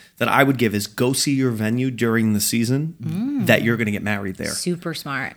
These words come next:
Speaker 1: Right? 'Cause then you could go in the sp-, like, for you, you
Speaker 2: Yeah.
Speaker 1: could have went in the spring and saw
Speaker 2: Which I
Speaker 1: spring
Speaker 2: did.
Speaker 1: Right.
Speaker 2: You're right.
Speaker 1: You have no idea what it's gonna
Speaker 2: Yes.
Speaker 1: look like in November.
Speaker 2: You're totally right.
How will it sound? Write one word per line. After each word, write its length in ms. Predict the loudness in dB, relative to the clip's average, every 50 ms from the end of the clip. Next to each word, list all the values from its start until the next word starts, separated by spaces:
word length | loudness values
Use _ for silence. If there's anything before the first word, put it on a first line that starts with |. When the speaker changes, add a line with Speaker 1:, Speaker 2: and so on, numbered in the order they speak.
| 0
Speaker 1:
Right? 200 | 2 4 4 4
'Cause 140 | 2 0 0
then 220 | 0 2 0 0 0
you 120 | -2 -2 0
could 140 | 0 0
go 120 | 0 0 0
in 80 | 2
the 60 | 2 2
sp-, 160 | 0 0 0 -2
like, 160 | -2 -2 -2 -2
for 120 | -2 -2
you, 240 | -2 0 2 2 2 2
you 160 | 2 0 2
Speaker 2:
Yeah. 60 | 4
Speaker 1:
could 80 | 4 4
have 80 | 4
went 160 | 4 2 0
in 60 | 0 0
the 60 | 0
spring 420 | 0 0 2 2 4 4 4 4 2
and 120 | 2 0
saw 260 | 0 0 2 0 0 -2 -4 -8 -10 -6
Speaker 2:
Which 140 | -2 -2 2 2
I 80 | 4
Speaker 1:
spring 20 | 6
Speaker 2:
did. 280 | 6 6 6 4 2 -2 -4 0
Speaker 1:
Right. 280 | 2 2 2 2 0
Speaker 2:
You're 120 | -2 -2 2
right. 280 | 4 4 4 2 -2 -2
Speaker 1:
You 100 | -2 0
have 120 | 2 2 4
no 140 | 4 6 6
idea 220 | 6 6 6 6
what 120 | 6 4 4
it's 80 | 4
gonna 140 | 4 2 2
Speaker 2:
Yes. 60 | 2
Speaker 1:
look 120 | 0 0 0
like 160 | 0 0 0
in 60 | 0 -2
November. 360 | -2 -2 -2 -2 -2 -4 -4
Speaker 2:
You're 100 | -6 -6
totally 280 | -4 -2 -4 -2 -2 -4
right. 260 | -4 -6 -8 -10 -10